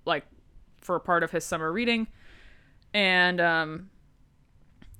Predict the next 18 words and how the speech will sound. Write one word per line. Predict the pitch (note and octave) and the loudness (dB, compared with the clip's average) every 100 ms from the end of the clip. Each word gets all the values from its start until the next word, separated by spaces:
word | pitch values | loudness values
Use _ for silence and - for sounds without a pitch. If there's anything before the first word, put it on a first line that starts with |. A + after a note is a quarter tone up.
| - | -8
Farley | - B3 D4 B3 | 0 2 2 -2
keeps | C4+ A3+ | -4 -4
commenting | - A3+ A3 G#3+ A3 G#3 | -2 0 2 0 -2 -4
on | - F#3 F#3 | -2 0 0
Oliver's | F3+ F#3 G3 F#3 F3+ | 0 2 2 0 -2
use | F#3 F3 | -4 -8
of | F3+ | -4
the | F3+ | -4
word | E3 E3 E3 - _ | 0 0 -2 -6 _
thus | E3 E3 D3 - - - - - - - - | -12 -2 -2 -2 -8 -12 -14 -18 -20 -20 -14
in | - F3+ | -8 -6
his | E3+ | -4
essay | D#3+ D#3 F3+ E3+ F#3 | -4 -4 -4 -4 -4
and | G#3 | -6
says | A#3 A3+ A3+ | -2 0 0
it's | A#3 - | -4 -2
verbose | C4+ C4+ C4 E3+ - - | -4 -2 -2 -2 -6 -6
and | F#3 F#3 F#3 | -2 -2 -4